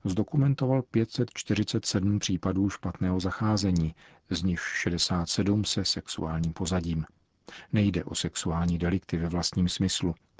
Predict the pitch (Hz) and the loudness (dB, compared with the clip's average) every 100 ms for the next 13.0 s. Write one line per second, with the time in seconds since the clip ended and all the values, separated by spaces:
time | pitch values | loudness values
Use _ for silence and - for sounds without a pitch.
0 | - - - - 120 117 127 120 117 113 | -20 -20 -14 -4 0 4 4 6 6 6
1 | - - 87 85 90 92 - - - 101 | 4 -4 -2 0 2 2 0 -4 0 0
2 | 95 107 101 - 98 85 85 80 87 82 | 0 2 0 0 -4 -2 -2 0 0 0
3 | - 92 - 87 80 - 87 85 80 87 | -2 -4 -2 0 0 0 0 0 0 0
4 | - _ - - - - 98 110 113 - | -2 _ -20 -20 -10 0 4 4 4 2
5 | 110 90 87 95 - 95 - - - 85 | 0 2 0 -2 -2 -2 -2 -8 -4 -2
6 | 82 - - - 87 - - - _ - | 0 -2 -6 -2 -2 -4 -14 -20 _ -2
7 | 110 120 - - 98 87 95 87 82 82 | 2 2 0 0 2 2 0 0 0 0
8 | 82 85 87 87 78 - _ _ _ _ | 2 2 0 -2 -4 -6 _ _ _ _
9 | - - - - 104 101 101 - 95 - | -20 -20 -14 2 4 4 2 0 -2 -4
10 | - 95 95 90 - 95 95 95 90 87 | -2 0 2 2 2 2 2 0 0 0
11 | 82 95 98 110 104 92 87 87 85 - | 2 0 0 2 2 2 2 2 0 -2
12 | - 90 87 87 - 101 - 95 80 | -4 -2 2 0 2 -2 0 0 0